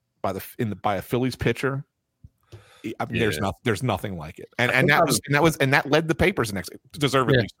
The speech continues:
Speaker 1: so.
Speaker 3: I
Speaker 2: I
Speaker 3: think
Speaker 2: think
Speaker 3: it
Speaker 2: I was working, sorry, Kyle, I think I was
Speaker 3: No, you're
Speaker 2: working in the news department that night at Eyewitness News, 'cause I bounce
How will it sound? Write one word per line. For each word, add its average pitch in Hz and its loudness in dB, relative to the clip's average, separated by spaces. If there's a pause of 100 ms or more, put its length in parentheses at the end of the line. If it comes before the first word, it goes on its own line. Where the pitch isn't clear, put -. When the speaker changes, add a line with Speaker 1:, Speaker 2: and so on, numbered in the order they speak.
Speaker 1:
so. - -8 (920)
Speaker 3:
I 180 4
Speaker 2:
I 214 8
Speaker 3:
think 277 6
Speaker 2:
think 185 2
Speaker 3:
it 190 4
Speaker 2:
I 196 4
was - 0
working, 117 2
sorry, 85 2
Kyle, 98 0
I 120 0
think 135 2
I 127 4
was 147 2
Speaker 3:
No, 196 2
you're 147 2
Speaker 2:
working 104 -4
in 98 -2
the 90 -2
news 85 -4
department 127 -2
that 139 0
night 156 -2
at 147 -2
Eyewitness 147 -2
News, 165 -4
'cause 104 -6
I 101 0
bounce 101 -4